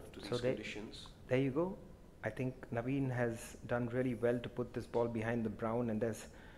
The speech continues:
Speaker 1: Giving Karthik
Speaker 2: Oh.
Speaker 1: very little room for a safety shot now. Meanwhile, uh, M S Arun has done well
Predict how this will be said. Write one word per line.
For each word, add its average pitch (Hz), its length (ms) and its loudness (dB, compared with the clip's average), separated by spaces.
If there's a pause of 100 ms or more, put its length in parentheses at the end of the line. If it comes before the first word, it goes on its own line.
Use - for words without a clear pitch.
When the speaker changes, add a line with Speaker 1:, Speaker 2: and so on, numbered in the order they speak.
(500)
Speaker 1:
Giving 113 500 -6
Karthik 113 400 -6
Speaker 2:
Oh. 107 80 -4 (200)
Speaker 1:
very 120 280 -2
little 110 260 -4 (120)
room 107 180 -6
for 98 160 -6
a 98 60 -10
safety 104 360 -10
shot 101 380 -6
now. 92 160 -10 (4000)
Meanwhile, 110 600 -4
uh, 98 380 -8
M 113 100 -10
S 113 240 -10
Arun 117 420 -6
has 101 220 -6
done 110 200 -4 (100)
well 113 200 -4